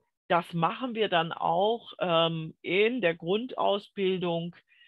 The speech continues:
Ähm, da gibt's dann immer so Materia Medica Termine, ähm,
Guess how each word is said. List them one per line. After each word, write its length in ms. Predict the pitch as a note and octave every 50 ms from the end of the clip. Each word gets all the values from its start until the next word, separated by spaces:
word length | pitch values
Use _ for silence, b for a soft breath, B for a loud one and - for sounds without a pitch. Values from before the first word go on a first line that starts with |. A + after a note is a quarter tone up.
| B B B B B B _
Ähm, 320 | - D#3+ D3+ D3 D3+ D3+ D3+
da 100 | D#3+ D#3
gibt's 240 | E3 F#3+ E3+ - -
dann 180 | F3+ E3 D3+
immer 240 | - D#3 E3 D#3+ D3+
so 460 | D3 - D3+ D3 C#3+ C#3 C#3 C3+ C3 -
Materia 560 | - D3 D3+ - F#3+ F3 D#3+ D#3 D3+ C3+ C3+
Medica 480 | D3 D#3 F#3 A3 B3 B3+ - C4+ B3 A#3
Termine, 800 | - - A#3 G#3+ G3+ G3 G3+ A3 A3+ A3 A#3 A#3+ B3 C4+ D4+ D#4 _ b b b b b b b b b b b b _
ähm, 600 | C#3 F3 F3 F3 F3+ F3+ F3 F3 F3+ F3+ F3+ F3+